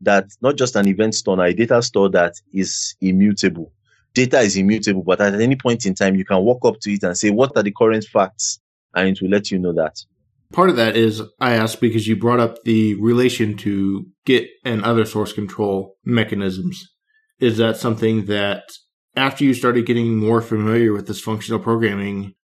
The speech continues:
Speaker 2: changed the way and changed your understanding of source control and things like Git and potentially Mercurial, or did you have a good understanding before that, and then that might have helped piggyback some of your start with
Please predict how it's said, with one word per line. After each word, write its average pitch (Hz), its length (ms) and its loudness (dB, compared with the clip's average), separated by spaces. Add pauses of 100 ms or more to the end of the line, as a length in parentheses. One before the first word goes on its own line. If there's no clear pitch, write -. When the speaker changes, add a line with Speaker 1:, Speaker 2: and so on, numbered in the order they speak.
(100)
Speaker 2:
changed 117 520 0
the 110 100 4
way 110 400 2
and 110 160 -6
changed 110 540 -2
your 120 120 -6
understanding 127 840 -2 (220)
of 127 400 0 (320)
source 147 260 0
control 156 480 -2
and 110 320 0
things 123 240 -2
like 117 240 -2
Git 120 240 0
and 107 220 -6
potentially 117 440 0
Mercurial, 123 640 2 (100)
or 104 500 0 (360)
did 120 140 0
you 123 80 4
have 120 100 2
a 117 40 0
good 120 160 0
understanding 110 720 0 (280)
before 127 420 2
that, 101 380 -8
and 107 200 -4
then 104 520 -4
that 123 240 -2
might 117 180 2
have 101 140 -2
helped 107 220 -4
piggyback 104 500 -2
some 104 220 -4
of 101 60 -6
your 104 220 -2
start 104 500 -2
with 104 280 -4